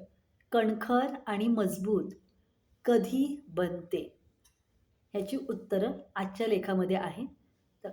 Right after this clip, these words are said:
आजचा लेख शेवटपर्यंत नक्की ऐका. अं, कारण की नवरात्र चालू आहे. आपल्या गृहिणींसाठी, प्रत्येक स्त्रीसाठी हा लेख खूप,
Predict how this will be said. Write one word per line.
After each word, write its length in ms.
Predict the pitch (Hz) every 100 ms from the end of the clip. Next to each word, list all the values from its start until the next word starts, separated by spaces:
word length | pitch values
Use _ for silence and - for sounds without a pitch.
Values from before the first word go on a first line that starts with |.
| -
आजचा 300 | 202 - 269
लेख 220 | 277 302
शेवटपर्यंत 840 | - 233 208 262 220 202 202 - 302 - -
नक्की 380 | 190 180 - 247
ऐका. 300 | 196 - 185 240 - _ _ _ _ _ _ _ _ _ _ _ _ _ _ _ _ -
अं, 340 | 190 185 185
कारण 260 | 202 214 240
की 140 | 262
नवरात्र 460 | 240 220 226 233 277
चालू 280 | 277 220
आहे. 300 | 214 196 269 - -
आपल्या 280 | 190 - 220
गृहिणींसाठी, 800 | 190 214 226 262 254 254 254 254
प्रत्येक 520 | 254 214 - 294 302
स्त्रीसाठी 540 | - 262 240 240 233
हा 160 | 220 208
लेख 200 | 196 208 - - _ _ _ -
खूप, 340 | 240 254 247